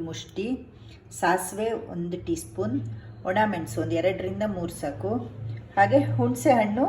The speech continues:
ರುಬ್ಬಕ್ಕೆ ಹಾಕ್ತಾಯಿದ್ದೀನಿ. ಇದಿಷ್ಟನ್ನು ಸ್ವಲ್ಪ ತರಿ ತರಿಯಾಗಿ ರುಬ್ಕೊಳ್ಬೇಕು, ತುಂಬ ನೈಸಾಗಿ ರುಬ್ಕೊಳ್ಬಾರ್ದು. ಹುಣಸೆ ಹಣ್ಣು ಬೇಕಿದ್ರೆ ನೀವು ಹುಣಸೆ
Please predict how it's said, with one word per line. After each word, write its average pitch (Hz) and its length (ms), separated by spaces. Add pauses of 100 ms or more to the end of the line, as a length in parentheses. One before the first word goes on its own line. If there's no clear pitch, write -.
(520)
ರುಬ್ಬಕ್ಕೆ 220 520
ಹಾಕ್ತಾಯಿದ್ದೀನಿ. 160 580
ಇದಿಷ್ಟನ್ನು 220 560 (540)
ಸ್ವಲ್ಪ 202 240 (100)
ತರಿ 226 240
ತರಿಯಾಗಿ 233 460
ರುಬ್ಕೊಳ್ಬೇಕು, 160 560 (140)
ತುಂಬ 170 180 (160)
ನೈಸಾಗಿ 202 640 (480)
ರುಬ್ಕೊಳ್ಬಾರ್ದು. 160 720 (460)
ಹುಣಸೆ 349 360
ಹಣ್ಣು 349 200
ಬೇಕಿದ್ರೆ 277 400
ನೀವು 269 220
ಹುಣಸೆ 233 220